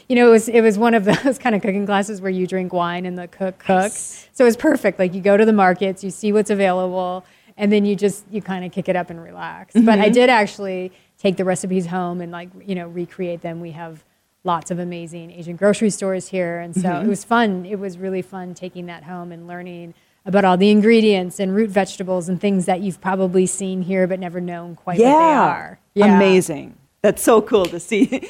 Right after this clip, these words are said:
Speaker 2: <laughs> see those ingredients in their native environments.
Speaker 1: Yes.
Speaker 2: Cool. As a very experienced travel packer,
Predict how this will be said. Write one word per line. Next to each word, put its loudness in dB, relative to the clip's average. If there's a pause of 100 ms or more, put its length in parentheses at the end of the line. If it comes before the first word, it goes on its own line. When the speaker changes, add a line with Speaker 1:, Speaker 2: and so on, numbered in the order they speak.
Speaker 2:
<laughs> -18
see 2
those 6
ingredients 2
in -2
their -2
native 0
environments. -6
Speaker 1:
Yes. 2
Speaker 2:
Cool. -4 (240)
As 6 (160)
a 2 (580)
very 2
experienced -2
travel 0
packer, -6